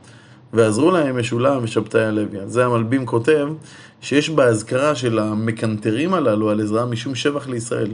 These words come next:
כותב ה-, המלבים שלא עמדו נגד זה לקנטר על הדבר רק שני אלה, ושניים שעזרום, אבל יתר העם הסכימו לזה. כלומר, העובדה שהוא מזכיר בשמות את אלו שיוצאים כנגד עזרא, מלמד עד כמה שההתנגדות לעזרא הייתה קטנה.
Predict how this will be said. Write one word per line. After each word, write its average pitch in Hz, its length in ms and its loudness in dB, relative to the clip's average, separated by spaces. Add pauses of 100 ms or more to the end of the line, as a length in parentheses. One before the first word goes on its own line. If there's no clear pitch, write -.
כותב 131 340 -4
ה-, 120 240 2 (400)
המלבים 113 520 0
שלא 127 380 2
עמדו 120 420 2 (300)
נגד 127 340 0
זה 131 140 0
לקנטר 127 640 2
על 117 80 2
הדבר 123 500 2 (120)
רק 127 360 2
שני 131 300 -8
אלה, 123 280 -2 (600)
ושניים 147 440 2
שעזרום, 120 500 0
אבל 104 220 -2
יתר 156 340 4
העם 147 180 -2
הסכימו 120 400 -4
לזה. 101 260 -2
כלומר, 107 240 -4
העובדה 107 480 2
שהוא 160 220 -2
מזכיר 120 500 -2 (520)
בשמות 131 540 2
את 120 140 -2
אלו 156 300 4
שיוצאים 120 1040 0
כנגד 147 360 0
עזרא, 131 320 4
מלמד 143 480 2
עד 127 140 2
כמה 160 360 2
שההתנגדות 127 800 0
לעזרא 131 300 2
הייתה 139 280 2
קטנה. 117 320 -4